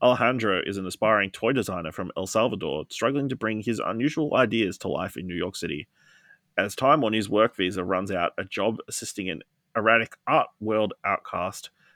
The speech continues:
becomes his only hope to stay in the country and realize his dream. Dylan, what did you think of this trailer for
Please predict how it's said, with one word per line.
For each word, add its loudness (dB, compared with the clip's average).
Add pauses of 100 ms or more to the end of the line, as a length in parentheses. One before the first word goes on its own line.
becomes -2
his -2
only 2
hope 4
to -6
stay 2
in 0
the -4
country -2
and -6
realize 0
his -4
dream. -2 (1800)
Dylan, 4
what 4
did -2
you -4
think -2
of 2
this 0
trailer 4 (300)
for -4